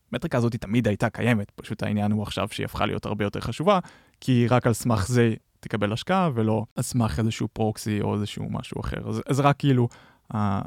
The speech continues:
אז זה בעצם רק הדגש שלי לגבי העניין הזה, זה לא שפתאום השוק, אה, גילה איזשהו K P I חדש שלא עניין אותו לפני.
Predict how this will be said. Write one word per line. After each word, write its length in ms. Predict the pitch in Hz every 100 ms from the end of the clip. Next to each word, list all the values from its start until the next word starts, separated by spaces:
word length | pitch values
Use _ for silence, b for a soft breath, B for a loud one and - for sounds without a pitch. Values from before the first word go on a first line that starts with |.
| - -
אז 220 | - 135
זה 100 | 170
בעצם 300 | 165 - 131
רק 160 | 123
הדגש 420 | 123 113 117 113 -
שלי 160 | 110
לגבי 280 | 104 104 101
העניין 360 | 101 101 104 104
הזה, 140 | -
זה 120 | - 98
לא 100 | 101
שפתאום 920 | 110 104 101 - _ - 127 113 117
השוק, 300 | - 120 -
אה, 60 | 110 107 104 104 107
גילה 340 | 120 110 110 110
איזשהו 280 | 110 - 113
K 260 | 107 -
P 40 | 104
I 160 | 104
חדש 340 | - 101 104 -
שלא 160 | 104
עניין 220 | 101 101
אותו 160 | 104 104
לפני. 340 | 107 - 110